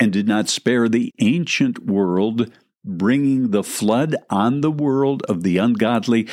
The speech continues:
but saved Noah, one of eight people, a preacher of righteousness, bringing in the flood on the world of the ungodly. Then the Lord knows how to deliver the godly out of temptations and to reserve the unjust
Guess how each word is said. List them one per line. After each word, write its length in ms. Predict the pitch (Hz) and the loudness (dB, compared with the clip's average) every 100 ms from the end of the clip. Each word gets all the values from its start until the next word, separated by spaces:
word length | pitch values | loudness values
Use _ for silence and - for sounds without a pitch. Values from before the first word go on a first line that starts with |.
| - - | -14 -6
but 180 | 95 87 | -4 -2
saved 380 | - 120 135 92 | -2 0 0 -2
Noah, 480 | 87 104 80 71 65 | 0 0 0 -2 -2
one 180 | - 170 | -2 0
of 100 | 127 | 0
eight 200 | 165 127 | -2 -2
people, 400 | - 123 - 69 | -2 -2 -2 -6
a 40 | |
preacher 440 | - 170 165 180 165 | -2 -2 -2 -2 -2
of 120 | 123 | 0
righteousness, 680 | 131 160 - 120 - 82 - - - | 0 0 0 -2 0 -2 -4 -10 -12
bringing 680 | 117 107 160 220 196 151 113 - | -8 -2 2 2 2 0 0 -2
in 320 | 170 202 175 | 0 0 0
the 100 | 117 | -2
flood 640 | 90 - - 156 202 95 - - | -4 -6 -4 0 2 0 -2 -2
on 300 | 117 196 202 | 0 2 0
the 100 | 208 | 0
world 460 | 185 151 101 139 | 0 0 0 -2
of 240 | - 127 123 | 0 -2 0
the 160 | 170 | -2
ungodly. 800 | 165 180 139 160 196 170 101 73 - _ _ _ _ _ | 0 0 0 0 0 2 0 -2 -8 _ _ _ _ _
Then 220 | 87 80 | -2 0
the 100 | 71 | 0
Lord 400 | 62 80 139 131 | -2 0 0 0
knows 280 | 92 123 - | 0 0 -2
how 180 | 104 123 | -2 0
to 100 | 127 | -2
deliver 480 | 92 76 80 123 151 | -2 -2 0 0 -2
the 140 | 117 | -2
godly 560 | 76 95 120 127 143 - | -2 0 0 0 -2 -2
out 200 | 101 127 | -2 -2
of 140 | 92 | -4
temptations 800 | - 82 - 127 143 185 180 - - - _ _ _ - | -6 -6 -2 -2 0 0 -2 -2 -10 -20 _ _ _ -4
and 100 | 87 | -2
to 80 | 78 | 0
reserve 440 | 85 80 139 120 | 0 2 0 0
the 160 | 107 101 | 0 2
unjust 680 | 104 80 107 131 - - | 0 0 -2 0 -4 -8